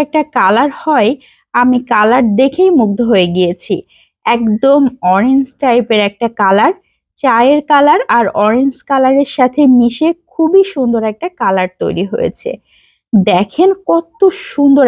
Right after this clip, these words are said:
একটা কালার, দেখেই খেতে ইচ্ছে করছে। যারা একটু মিষ্টি খেতে পছন্দ করেন, তারা চিনি অ্যাড করতে পারেন,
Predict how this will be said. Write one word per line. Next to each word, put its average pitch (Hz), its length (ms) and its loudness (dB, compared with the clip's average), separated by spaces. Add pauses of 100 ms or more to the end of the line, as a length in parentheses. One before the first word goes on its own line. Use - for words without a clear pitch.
একটা 190 180 -8 (100)
কালার, 156 300 0 (400)
দেখেই 247 580 0
খেতে 185 320 -2
ইচ্ছে - 200 -6 (100)
করছে। 175 380 -4 (480)
যারা 208 360 2
একটু 233 160 -2 (100)
মিষ্টি 220 340 -2
খেতে 269 200 0 (120)
পছন্দ 269 320 0 (160)
করেন, 254 240 2 (160)
তারা 214 200 2 (100)
চিনি 254 260 2 (100)
অ্যাড 240 180 -2 (100)
করতে 262 260 0 (100)
পারেন, 262 240 0